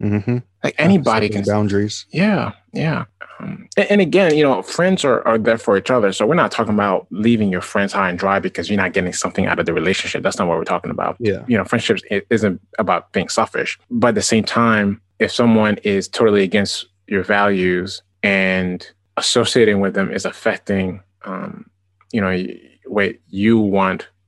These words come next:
Speaker 2: or sometimes what you <laughs> need,
Speaker 1: Mm-hmm.
Speaker 2: th-, then obviously, you know, things have changed.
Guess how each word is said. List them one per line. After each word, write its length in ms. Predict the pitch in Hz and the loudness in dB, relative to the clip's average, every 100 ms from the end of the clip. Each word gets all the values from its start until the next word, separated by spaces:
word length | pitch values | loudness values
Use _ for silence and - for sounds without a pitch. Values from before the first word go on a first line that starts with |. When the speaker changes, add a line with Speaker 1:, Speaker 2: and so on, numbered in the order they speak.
| _ | _
Speaker 2:
or 80 | - | -2
sometimes 280 | 127 120 117 | 0 0 0
what 100 | 101 | 2
you 80 | |
<laughs> 120 | 95 117 | 2 2
need, 400 | - - 113 - - _ - | 2 2 2 0 -16 _ -12
Speaker 1:
Mm-hmm. 340 | - 117 101 120 - _ - | -2 0 0 -4 -4 _ -4
Speaker 2:
th-, 140 | 117 113 | -4 0
then 160 | 110 | 2
obviously, 720 | 113 107 104 - 98 95 90 - | 2 2 0 -2 -2 -2 -4 -10
you 60 | - | -8
know, 100 | 90 | -6
things 200 | 95 90 | -6 -8
have 120 | - | -10
changed. 340 | - - - | -10 -12 -12